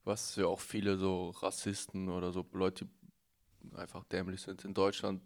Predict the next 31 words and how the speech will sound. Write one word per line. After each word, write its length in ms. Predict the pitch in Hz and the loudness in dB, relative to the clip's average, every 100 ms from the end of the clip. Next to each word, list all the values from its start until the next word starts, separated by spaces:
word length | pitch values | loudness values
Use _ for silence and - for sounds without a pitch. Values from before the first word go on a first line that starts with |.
| - | -6
sagen, 320 | 98 95 95 | 2 4 4
jetzt, 120 | 98 - | -2 -2
„Ich 120 | 101 | 0
hab 140 | 104 | 2
einmal 280 | - 104 107 | 4 4 4
was 140 | 98 - | 2 -2
im 80 | |
Fernsehen 480 | 95 - 101 98 95 | -2 4 4 4 0
gesehen 460 | 90 90 92 92 107 _ _ _ _ _ _ _ | -2 -4 -2 -4 -8 _ _ _ _ _ _ _
oder 160 | - 92 | 0 4
einmal 300 | 104 104 95 | 4 4 4
irgendwo 320 | - 98 - | 2 0 2
im 80 | 98 | 2
Internet 400 | 107 107 98 95 | 2 2 2 2
was 160 | 95 - | -2 -4
gelesen 460 | 92 95 95 98 - - | 2 4 4 0 -6 -8
und 240 | 107 - | -6 2
deswegen 500 | 95 - 101 98 95 | 2 2 0 0 0
sag 200 | 92 95 | 2 2
ich 100 | 95 | 0
jetzt, 240 | - - 98 | -6 -8 0
die 40 | |
Leute 300 | 95 92 95 | 2 2 0
sind 300 | 92 92 - | -4 -4 0
alle 240 | 95 92 | 2 2
so.“ 240 | 87 87 107 _ _ _ _ - | -2 -4 -6 _ _ _ _ -8
„Ich 80 | - | -4
hab 120 | 98 | 0
einmal 300 | - 101 98 | 2 4 4
was 320 | 95 95 - - | 4 2 -8 -6
irgendwie 520 | 92 104 90 87 | -6 -6 -6 -6